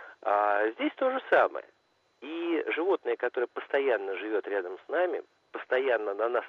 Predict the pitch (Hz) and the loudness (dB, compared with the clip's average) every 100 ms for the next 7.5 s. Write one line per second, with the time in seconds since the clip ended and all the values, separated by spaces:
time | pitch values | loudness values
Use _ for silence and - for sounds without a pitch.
0 | - 117 117 107 - 180 131 92 - 92 | 0 0 0 -4 -2 2 2 0 -4 -6
1 | 117 - - 104 - 170 - - 123 110 | -6 -6 -8 -12 -8 -6 -4 -2 -2 0
2 | 98 151 127 - - - - - - - | 0 0 0 -4 -14 -20 -20 -20 -20 -20
3 | - 147 156 135 - 104 104 101 101 95 | -6 2 2 2 0 0 2 2 0 0
4 | 95 90 78 - 117 113 113 139 117 - | -2 -2 -6 -8 -8 -8 -4 -4 -4 -6
5 | 85 - - - 73 - - - _ - | -8 -8 -12 -12 -16 -14 -16 -16 _ -20
6 | - _ _ _ _ - _ _ _ - | -20 _ _ _ _ -20 _ _ _ -2
7 | 98 120 120 117 | 0 2 2 0